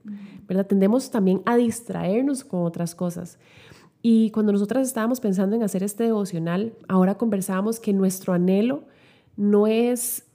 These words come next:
Speaker 2: que en Semana Santa sea el único tiempo en el que escudriñamos la palabra para recordar lo que Jesús hizo,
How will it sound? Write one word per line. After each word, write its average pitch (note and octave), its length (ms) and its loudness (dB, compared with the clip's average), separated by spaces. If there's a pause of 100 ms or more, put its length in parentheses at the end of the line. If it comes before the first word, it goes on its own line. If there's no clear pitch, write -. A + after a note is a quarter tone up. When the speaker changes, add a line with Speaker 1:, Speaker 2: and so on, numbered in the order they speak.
(120)
Speaker 2:
que G3 200 2
en F#3+ 120 4
Semana F#3 360 0
Santa A3 460 -2 (480)
sea G#3+ 440 0
el F#3+ 200 4
único G#3 320 6
tiempo G3+ 540 0
en G3 200 0
el F3 180 0
que - 520 -4
escudriñamos F3+ 760 4
la G#3 140 0
palabra F#3 640 0 (480)
para F3+ 360 0
recordar E3+ 540 0
lo F#3 100 -4
que F#3 120 -8
Jesús E3 320 -6
hizo, B3+ 280 -6